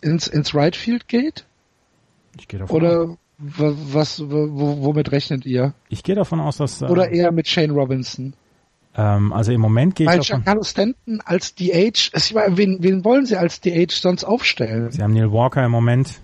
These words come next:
Speaker 2: sie haben Miguel
Speaker 1: Ja.
Speaker 2: Andujar, den sie als, äh, D H
Speaker 1: Neil
Speaker 2: aufstellen.
Speaker 1: Walker ist ein Infielder, also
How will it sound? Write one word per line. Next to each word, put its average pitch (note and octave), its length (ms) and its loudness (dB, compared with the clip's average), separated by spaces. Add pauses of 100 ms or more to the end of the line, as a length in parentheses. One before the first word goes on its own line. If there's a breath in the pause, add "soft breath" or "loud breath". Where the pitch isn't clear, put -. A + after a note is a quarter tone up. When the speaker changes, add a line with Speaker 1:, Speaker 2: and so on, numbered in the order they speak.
(100)
Speaker 2:
sie - 120 -8
haben A2 140 2
Miguel A2 160 2
Speaker 1:
Ja. B2+ 180 0
Speaker 2:
Andujar, B2+ 500 2
den A#2 180 2
sie A2+ 140 0
als, A2+ 280 -2
äh, A#2+ 160 0
D A#2 160 0
H - 40 -2
Speaker 1:
Neil A#2+ 180 0
Speaker 2:
aufstellen. A#2+ 300 2
Speaker 1:
Walker C3 340 0
ist C#3 220 0
ein C#3 180 -6
Infielder, C#3 1000 -2
also C3+ 440 0